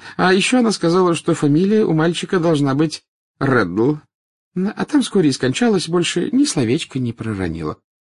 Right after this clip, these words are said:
Мы уж и назвали его, м, так, как она просила.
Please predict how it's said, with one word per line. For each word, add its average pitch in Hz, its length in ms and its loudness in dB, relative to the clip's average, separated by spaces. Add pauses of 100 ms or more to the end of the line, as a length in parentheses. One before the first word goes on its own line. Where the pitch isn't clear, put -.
(260)
Мы 277 120 4
уж 294 180 0
и 220 40 0
назвали 170 480 2
его, 131 460 2
м, 143 160 2
так, 143 200 -4
как - 200 -8
она 113 160 -2
просила. 104 500 -2